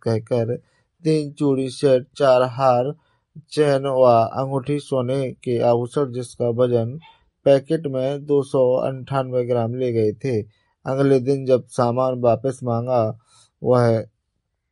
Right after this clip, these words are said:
वह टहलाते हुए रहे और तीन फरवरी शाम को फिर उसने सामान वापस करने की मांग की, तो शिवम सोनी ने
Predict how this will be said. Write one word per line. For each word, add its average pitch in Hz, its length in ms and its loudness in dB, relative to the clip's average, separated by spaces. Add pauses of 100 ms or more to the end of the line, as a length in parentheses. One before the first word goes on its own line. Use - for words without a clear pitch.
(1300)
वह 135 340 6
टहलाते 131 720 2
हुए 135 440 0 (360)
रहे 131 380 4
और 127 220 6
तीन 127 280 -6
फरवरी 120 420 -2
शाम 117 300 -2
को 120 280 -6
फिर 135 100 0
उसने 117 580 -2 (360)
सामान 131 380 2
वापस 120 440 0
करने 117 320 -2
की 131 120 -10
मांग 120 300 -4
की, 113 120 -6
तो 120 240 -2
शिवम 117 360 -6
सोनी 117 320 -4
ने 117 360 -4